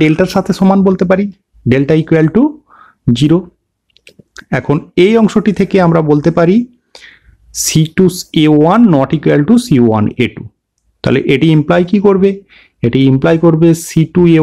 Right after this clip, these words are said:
ওয়ান মাইনাস সি ওয়ান এ টু, অর্থাৎ একই পক্ষে বা এক সাইডে আমরা যদি এই দুটিকে নিয়ে চলে আসি not equal to zero। আবার এই টার্মটিকে আমরা বলতে পারি ডেল্টা টু এর সাথে সমান, কেননা ডেল্টা টু এর রেজাল্ট ছিল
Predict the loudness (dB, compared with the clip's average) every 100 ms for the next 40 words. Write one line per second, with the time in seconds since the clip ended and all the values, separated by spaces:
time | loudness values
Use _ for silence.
0 | 2 2 0 -2 -8 _ _ 0 0 2
1 | 0 0 0 -2 0 -2 -4 -6 -6 -6
2 | -4 -6 -8 _ _ _ _ _ _ -6
3 | -6 -2 -2 -2 -2 -4 -4 -4 -2 0
4 | 0 -2 -4 -6 -6 -4 -2 0 0 0
5 | 0 0 2 2 2 0 -2 -2 -2 -2
6 | -8 _ _ -4 0 0 0 2 0 0
7 | 2 2 2 -2 -2 -2 0 0 -2 -6
8 | -14 _ -20 _ -6 -4 -4 -2 0 2
9 | 2 0 2 0 0 0 0 0 -4 _
10 | _ _ _ _ -2 0 0 0 0 -2
11 | -4 -2 0 0 0 _ -6 -2 0 0
12 | 0 -2 0 2 2 -2 -4 -2 0 0
13 | 0 -2 -6 -6 -2 0 0 0 -2 -2
14 | 0 0 2 0 -2 -4 -2